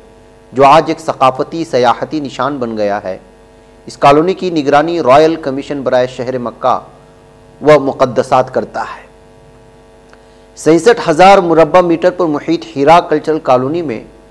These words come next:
मुख्तलिफ हिस्सों में पहाड़ और गार की एक तारीख बयान की जाती है। यहाँ आने वाले म्यूज़ियम of होली कुरान,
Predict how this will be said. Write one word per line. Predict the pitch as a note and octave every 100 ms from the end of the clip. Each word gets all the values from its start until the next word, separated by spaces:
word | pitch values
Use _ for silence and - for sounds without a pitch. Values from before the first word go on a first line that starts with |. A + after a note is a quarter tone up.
| - - -
मुख्तलिफ | C#3+ - F#3+ A3 F3
हिस्सों | D3 E3+
में | E3 E3
पहाड़ | C3+ C3 C#3+
और | D3
गार | B2+ C3+ D3
की | D3+
एक | C3+
तारीख | - A#2 E3 E3
बयान | B2+ B2
की | A#2 B2+
जाती | A2+ G#2+ D3 D3
है। | A2+ - - - - - - -
यहाँ | B2+ D3+
आने | C3+ C#3 C#3+
वाले | D3+ D#3+ D3+
म्यूज़ियम | C#3 D#3 D#3+ D3
of | C3 - -
होली | C3+ C#3+
कुरान, | - B2 A#2+ C#3